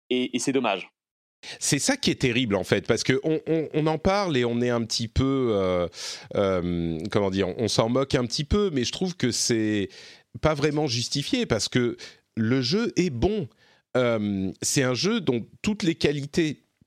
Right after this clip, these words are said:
Speaker 2: que j'ai citées sont réelles. Euh, ou plutôt, bon, c'est des caractéristiques que j'ai citées, mais tous ces éléments sont réussis. Euh, le, le jeu d'acteur est effectivement bon, c'était pas
Speaker 1: Il est
Speaker 2: de
Speaker 1: pas mal,
Speaker 2: l'ironie.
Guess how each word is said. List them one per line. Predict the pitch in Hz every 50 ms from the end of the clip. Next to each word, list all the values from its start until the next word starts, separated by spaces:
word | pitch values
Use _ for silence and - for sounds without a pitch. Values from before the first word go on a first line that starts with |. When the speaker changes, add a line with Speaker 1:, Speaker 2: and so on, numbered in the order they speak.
| _ -
Speaker 2:
que | - 113
j'ai | 104 110 110
citées | - - - 117 - _ - 196 240 254 240 - - -
sont | - - - 127 117
réelles. | 117 143 165 180 202 208 165 98 85 82 - - - - _
Euh, | - 117 113 110 104 101 101 98 98 90 - -
ou | 151
plutôt, | 120 143 143 - 160 147
bon, | 120 107 110
c'est | 98 - -
des | 107 107
caractéristiques | - - 123 113 107 - 139 127 120 - - 175 -
que | - 110
j'ai | 98 104
citées, | 98 - 139 - 269 262
mais | 185 131 110 107 - - - - - - _ _ _ _
tous | - - 240
ces | - - 208 170 139
éléments | 147 135 131 135 156 202 269 285
sont | - - 190 180
réussis. | 180 175 185 180 170 170 - - - 180 175 - - - - - _ _ _
Euh, | 139 127 120 117 110 101 107 107 98 - _ _ -
le, | 139 127 127 131 123 120 120 120 -
le | - 127 113 113 110 107 107 107 104 101
jeu | 101 98 156 156
d'acteur | 151 143 - - - 156 151 117
est | 98 - -
effectivement | 104 - 120 104 - - 107 87 98 98 95
bon, | 95 127 185 226 240
c'était | 214 - 113 90 - 101
pas | - - 113 107
Speaker 1:
Il | 98 92
est |
Speaker 2:
de | 95 95
Speaker 1:
pas |
mal, | 82 98 104 127
Speaker 2:
l'ironie. | 156 190 220